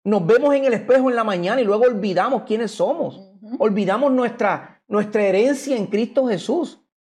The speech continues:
Speaker 1: Y entonces inmediatamente estamos a la merced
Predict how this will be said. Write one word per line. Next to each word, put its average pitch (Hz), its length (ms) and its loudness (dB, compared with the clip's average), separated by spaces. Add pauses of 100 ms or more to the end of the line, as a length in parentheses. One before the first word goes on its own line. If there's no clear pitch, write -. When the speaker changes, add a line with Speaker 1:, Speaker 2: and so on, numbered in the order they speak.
Speaker 1:
Y 214 80 0
entonces 226 280 0
inmediatamente 233 1200 -2
estamos 233 480 -2
a 226 80 2
la 202 100 2
merced 208 460 0